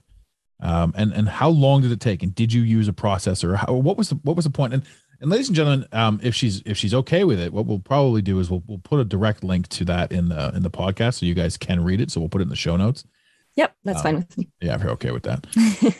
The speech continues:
Speaker 2: <laughs>
Speaker 1: But it, it, it was such a,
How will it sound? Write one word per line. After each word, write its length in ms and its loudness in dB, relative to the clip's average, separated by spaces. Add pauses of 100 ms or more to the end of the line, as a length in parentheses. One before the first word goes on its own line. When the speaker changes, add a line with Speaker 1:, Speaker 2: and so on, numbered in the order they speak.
(140)
Speaker 2:
<laughs> 0 - (220)
Speaker 1:
But 160 4
it, 180 2 (180)
it, 160 0 (120)
it 220 0
was 400 -2
such 340 0
a, 60 2